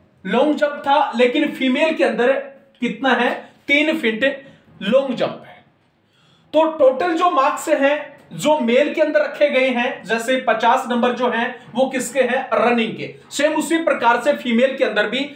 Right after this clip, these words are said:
पचास नंबर दौड़ के रखे जाएंगे। गोला फेंक के पच्चीस नंबर और long jump के लिए पच्चीस नंबर, तो उसी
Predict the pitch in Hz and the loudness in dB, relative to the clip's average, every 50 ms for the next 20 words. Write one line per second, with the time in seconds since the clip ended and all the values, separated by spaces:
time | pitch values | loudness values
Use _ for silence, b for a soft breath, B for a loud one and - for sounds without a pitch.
0 | B B - 220 - - - - 277 269 - 226 220 214 220 233 247 247 - - | B B -2 -2 0 2 2 0 0 0 -2 -2 -2 0 0 0 -2 -2 -4 -4
1 | 170 208 226 233 240 240 - 254 226 - - - 190 165 131 - - - - - | 0 2 2 2 2 0 0 0 0 -2 -6 -6 -6 -6 -6 -6 -10 -10 -14 -20
2 | - - - _ _ - - - - - - - - - - _ - - - - | -20 -20 -20 _ _ -20 -20 -20 -20 -20 -20 -20 -20 -20 -20 _ -20 -20 -20 -20
3 | - - - - 156 156 240 262 285 320 330 320 - 285 294 - - - 311 311 | -20 -20 -18 -8 -2 0 2 4 4 2 2 2 2 2 2 0 0 2 2 4
4 | 302 285 - - 240 233 240 - 320 311 - - 302 294 285 302 302 302 302 302 | 4 2 0 -2 -4 -4 -2 0 0 0 2 2 0 2 4 4 4 4 4 0
5 | - - - - - - - 233 240 262 262 254 262 285 302 294 - 285 277 277 | -4 -12 -14 -16 -18 -4 0 2 2 2 4 4 4 4 2 2 0 -2 -2 -2
6 | - 285 277 277 294 294 - 277 247 254 - 294 240 - 269 262 247 - 285 - | -2 -2 0 0 0 0 0 0 -2 -2 -2 -4 -2 0 0 2 2 2 0 0
7 | - - 277 269 269 269 247 - 349 | 0 0 0 2 2 0 -2 0 2